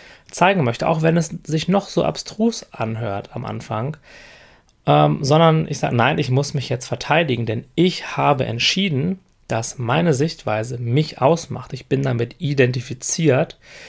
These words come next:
und jetzt kann ich nicht mehr offen sein für neue Einflüsse und muss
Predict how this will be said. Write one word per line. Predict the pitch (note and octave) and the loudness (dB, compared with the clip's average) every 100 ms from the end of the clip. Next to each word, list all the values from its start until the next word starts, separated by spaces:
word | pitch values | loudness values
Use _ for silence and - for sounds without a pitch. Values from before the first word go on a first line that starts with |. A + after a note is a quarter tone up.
| - - - _ | -20 -20 -20 _
und | C3+ C3+ - - | -2 -2 -4 -4
jetzt | B2+ - | -4 -2
kann | - G#3+ | 0 2
ich | - | 2
nicht | D3+ - | -2 0
mehr | C3 | 0
offen | E3 - A#2 | 2 2 0
sein | G#2 G2+ A2+ - | -2 -4 -6 -10
für | - - | -10 -4
neue | A#2+ C3+ B2+ | 0 4 4
Einflüsse | A2 C3 D3+ - - - - _ _ _ _ | 4 2 0 -6 -8 -8 -12 _ _ _ _
und | B2+ A#2+ A#2 | -2 -2 -4
muss | B2 A#2 E3+ G#3+ - | -2 4 4 4 -6